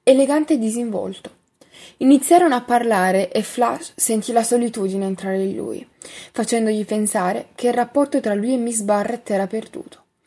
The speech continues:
E tutto era diverso, estraneo e severo. Tentò di attirare l'attenzione, ma invano. Quindi si rassegnò a passare il pomeriggio ai piedi di Miss Barrett,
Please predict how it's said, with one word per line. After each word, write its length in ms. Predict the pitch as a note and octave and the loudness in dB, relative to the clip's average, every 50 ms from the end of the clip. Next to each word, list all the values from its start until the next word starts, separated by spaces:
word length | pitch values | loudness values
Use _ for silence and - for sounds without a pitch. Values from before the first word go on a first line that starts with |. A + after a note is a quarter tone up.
| - - - - - - | -20 -20 -20 -14 -4 0
E 120 | - B3 | 0 2
tutto 300 | A#3+ D#4 D4+ - - C#4 | 4 2 2 2 2 0
era 160 | B3+ A#3 A3 | 2 2 2
diverso, 640 | G#3 G#3 G3+ G#3+ G3+ F#3 F3+ G3 F#3 - - - - - A3 _ - _ _ _ _ | 0 0 0 0 0 0 0 -2 -4 -6 -6 -8 -8 -12 -18 _ -20 _ _ _ _
estraneo 680 | - - G3 - - - G#3+ G3+ G#3+ A3+ A#3+ C4 C#4+ D4 - | -8 -6 -4 -4 0 2 2 2 2 2 0 -4 -8 -10 -10
e 100 | - A#3+ | -10 -8
severo. 580 | A3 - - B3+ A#3+ A3+ G3+ F#3 F#3 F#3 G3 G#3+ - _ _ _ _ _ _ _ _ _ _ _ _ _ _ _ _ _ _ | -6 -2 -2 -2 0 0 -2 -4 -4 -8 -10 -14 -16 _ _ _ _ _ _ _ _ _ _ _ _ _ _ _ _ _ _
Tentò 280 | - - C#4 C4 C4 E4 | -2 0 0 4 6 6
di 80 | E4+ E4 | 6 6
attirare 460 | D4+ D#4+ - B3 A3+ A#3+ B3 B3 A#3 | 4 2 0 0 2 2 4 4 4
l'attenzione, 880 | G#3+ G#3 G3+ - - G#3 G3+ G3 - - G#3 F#3 F3+ F3+ F#3+ F#3+ - - _ | 2 2 0 -2 -4 -4 -4 -4 -4 -4 -2 -2 -2 -2 -4 -6 -8 -12 _
ma 140 | - G#3 G#3 | -8 -6 -4
invano. 560 | G3+ G3+ G3+ G3 F#3 F3+ F#3+ F#3+ F#3+ G3+ G#3+ - _ _ _ - - - - _ | -2 -2 -2 -2 -4 -4 -6 -8 -10 -10 -12 -16 _ _ _ -20 -20 -20 -20 _
Quindi 280 | _ - D#4 D#4 D4 C4+ | _ 2 4 4 4 4
si 120 | - A3 | 2 0
rassegnò 480 | G#3+ G#3+ G#3 - - A#3 G#3+ A3 A3+ A#3+ | 0 0 0 0 -2 -4 -2 0 0 0
a 60 | A#3+ | 0
passare 380 | A#3+ A3+ G#3 - - G3+ G3 G3 | -2 -4 -6 -2 0 0 0 0
il 60 | F#3+ | 0
pomeriggio 440 | - G#3+ G3+ G3+ G3+ A3+ A3 A3 G#3+ | -2 -2 0 0 0 -2 -2 -2 -2
ai 80 | F#3+ | -2
piedi 260 | F3+ G#3 G3+ F#3+ G3+ | 0 -2 -2 -2 -2
di 80 | F#3 F#3 | -2 -2
Miss 220 | F#3+ F#3 F#3+ F#3+ | -2 -2 -4 -6
Barrett, 580 | G3+ G3+ G3 F#3+ - - - - - - - - | -8 -8 -8 -8 -8 -10 -12 -14 -18 -20 -20 -20